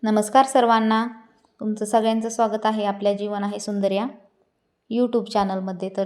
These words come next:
छान असा श्रावण महिना चालू झालेला आहे बघा आणि सगळीकडे एकदम हिरवळ पसरलेली आहे. हिरवीगार ही केळीची बाग आहे, आमच्या शेजारीच आहे.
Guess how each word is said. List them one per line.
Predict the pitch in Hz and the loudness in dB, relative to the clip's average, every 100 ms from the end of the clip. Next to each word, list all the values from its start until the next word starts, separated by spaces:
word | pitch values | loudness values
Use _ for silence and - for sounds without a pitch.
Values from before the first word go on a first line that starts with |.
| 196 | -6
छान | 214 202 196 | -6 -4 -4
असा | 196 196 | -2 -2
श्रावण | 202 202 196 196 | -2 0 0 0
महिना | 202 202 196 | -2 -2 -2
चालू | 196 196 190 | -2 -4 -4
झालेला | 202 196 190 | -4 -4 -4
आहे | 190 | -6
बघा | 190 196 214 - _ _ _ - | -6 -8 -12 -20 _ _ _ -10
आणि | 196 | -10
सगळीकडे | 196 - 196 214 214 214 214 | -8 -8 -4 -4 -2 -2 -2
एकदम | 196 202 208 214 | -2 -4 -2 -2
हिरवळ | 214 208 208 | -4 -4 -6
पसरलेली | 202 - 196 196 196 190 | -8 -4 -4 -2 -6 -6
आहे. | 190 220 _ _ _ _ _ _ _ _ _ _ | -8 -12 _ _ _ _ _ _ _ _ _ _
हिरवीगार | 202 196 196 208 202 202 | -6 -6 -4 2 4 4
ही | 202 202 202 | 0 -8 -4
केळीची | 208 202 196 202 | -2 -2 -4 0
बाग | 208 202 185 | 2 2 0
आहे, | 202 220 - _ _ _ _ _ _ - 196 | -8 -12 -18 _ _ _ _ _ _ -18 -12
आमच्या | 190 196 | -10 -10
शेजारीच | - 208 190 190 208 | -6 -4 -4 -4 -6
आहे. | 202 190 | -4 -6